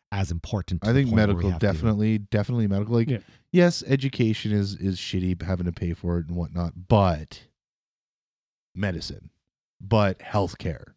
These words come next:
Speaker 2: like, that should be something that
Speaker 1: I think
Speaker 2: people just
Speaker 1: just for argument's sake,
Speaker 2: it, it,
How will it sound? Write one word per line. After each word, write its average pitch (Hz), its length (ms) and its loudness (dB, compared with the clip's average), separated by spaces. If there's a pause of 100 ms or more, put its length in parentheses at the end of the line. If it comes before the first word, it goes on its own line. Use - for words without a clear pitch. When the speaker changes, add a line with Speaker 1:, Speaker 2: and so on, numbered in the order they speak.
Speaker 2:
like, 87 300 -2
that 117 220 2
should 139 180 -4
be 143 120 4
something 110 500 2
that 95 220 0
Speaker 1:
I 139 120 4
think 156 260 6
Speaker 2:
people 131 280 4
just 113 360 -2 (460)
Speaker 1:
just 139 220 2
for 170 140 6
argument's 139 420 6
sake, 147 280 4
Speaker 2:
it, 120 180 4
it, 107 200 -6